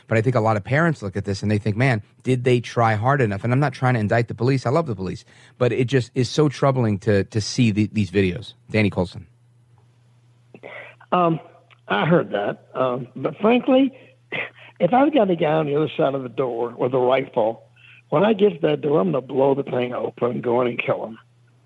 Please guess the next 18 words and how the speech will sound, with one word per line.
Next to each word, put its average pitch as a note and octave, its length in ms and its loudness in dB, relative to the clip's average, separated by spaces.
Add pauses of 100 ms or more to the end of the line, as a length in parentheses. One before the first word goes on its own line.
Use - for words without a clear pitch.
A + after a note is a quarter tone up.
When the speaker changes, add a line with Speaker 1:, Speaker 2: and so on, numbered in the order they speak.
(120)
Speaker 2:
That, D3 160 2
or, C3 280 0 (240)
um, D3+ 200 -2
um, C3+ 180 0
my C3 140 4
men A#2 320 0
will, G#2+ 160 -2
somebody B2+ 420 0
will. A2+ 340 -4 (360)
But D#3+ 160 0
to C#3+ 80 -6
go G3 180 2
in F#3+ 80 4
and D3 120 -2
shake F#3+ 380 2
on G#3+ 160 2
the D#3 120 0
door, C#3 520 0